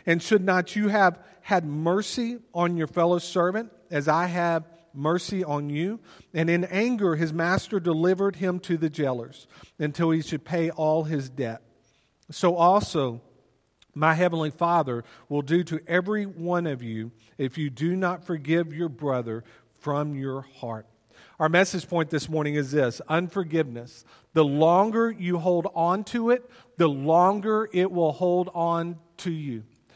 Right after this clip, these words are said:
Let's be honest with one another this morning. Forgiving people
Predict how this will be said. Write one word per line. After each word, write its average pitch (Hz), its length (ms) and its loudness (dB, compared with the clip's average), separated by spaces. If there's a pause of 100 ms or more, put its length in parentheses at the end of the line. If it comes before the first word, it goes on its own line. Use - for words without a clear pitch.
(260)
Let's 185 240 4
be 233 220 2
honest 196 500 2
with 165 140 -6
one 160 180 -2
another 151 360 0
this 147 260 -4
morning. 151 360 -6 (360)
Forgiving 202 800 4
people 135 680 -6